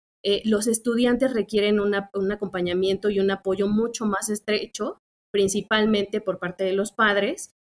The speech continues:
eh, por lo que es necesario que en Aprende en Casa se consideren estrategias que ayuden y fomenten esta participación de los padres y que acompañen el proceso de aprendizaje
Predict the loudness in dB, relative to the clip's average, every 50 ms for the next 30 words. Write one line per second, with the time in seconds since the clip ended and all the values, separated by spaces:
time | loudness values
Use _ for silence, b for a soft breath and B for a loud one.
0 | -4 0 2 2 2 2 0 -2 -2 -2 0 2 2 0 0 0 2 2 2 2
1 | 0 -2 -2 -2 -2 -2 -2 0 0 0 -2 -2 -2 -2 -2 -2 -2 -2 -2 -2
2 | -4 -2 -2 0 0 0 0 0 -2 0 0 -2 -2 0 -2 -4 -4 -4 -6 -6
3 | -6 -6 -4 -4 -2 0 2 2 4 2 2 0 -2 -2 -6 -6 -6 -6 -4 -4
4 | -4 -4 -4 -4 -2 -2 -2 -2 0 0 0 2 2 2 0 -2 -4 _ _ _
5 | -10 -8 -6 -2 -2 0 2 2 0 0 0 0 -2 -2 0 -2 -4 -6 -6 -10
6 | -10 -14 -12 -10 -8 -8 -6 -6 -4 -4 -4 -4 -6 -8 _ -4 -4 -2 -2 -2
7 | -2 -4 -4 -8 -12 -10 -10 -10 -8 -8 -8 -4 -2 -2 0 0 0 0 -2 -2
8 | -2 -6 -8 -8 -8 -8 -6 -6 -6 -6 -6 -8 -8 -8 -10 -10 -12 -12 -8 -8
9 | -8 -8